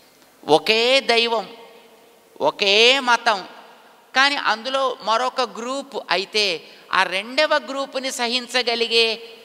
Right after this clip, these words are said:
సహనం కూడా లేనటువంటి స్థితి ఈవేళ ప్రపంచంలో ఉగ్రవాదంగా మనకు కనిపిస్తోంది. నిన్న మొన్న బాగ్దాద్లో జరిగింది,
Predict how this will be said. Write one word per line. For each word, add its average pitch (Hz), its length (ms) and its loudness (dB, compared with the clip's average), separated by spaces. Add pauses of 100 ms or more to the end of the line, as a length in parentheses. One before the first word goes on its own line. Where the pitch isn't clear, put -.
(320)
సహనం 277 720 2
కూడా 277 300 4
లేనటువంటి 233 760 -6
స్థితి 233 320 -16
ఈవేళ 214 440 -2
ప్రపంచంలో 226 840 -6 (840)
ఉగ్రవాదంగా 214 840 4
మనకు 190 280 -2
కనిపిస్తోంది. 160 680 -4 (760)
నిన్న 175 320 -4
మొన్న 196 320 0
బాగ్దాద్లో 175 680 2
జరిగింది, 139 480 -6